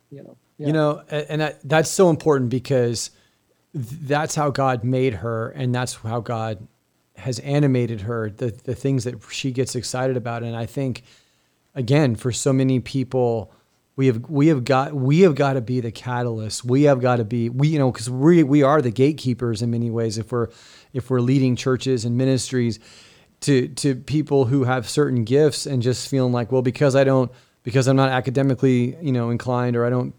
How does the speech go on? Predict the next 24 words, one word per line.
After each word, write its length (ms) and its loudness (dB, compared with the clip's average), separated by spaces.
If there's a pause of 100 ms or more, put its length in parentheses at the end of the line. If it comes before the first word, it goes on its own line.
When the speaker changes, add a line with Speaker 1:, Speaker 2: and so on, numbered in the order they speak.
(200)
Speaker 2:
speak 480 -4
well, 280 2
or 160 2
I 80 0
don't 260 -2 (320)
whatever, 480 4
I, 120 -2
you 200 -2
know, 200 2
I, 280 -2
I, 40 2
these 340 0
are 40 -2
the 120 4
things 380 0
that 120 2
maybe 340 2
are 180 0
not 280 2
as 180 -4
obvious 600 0
that 100 -2
I 160 0
do 320 -2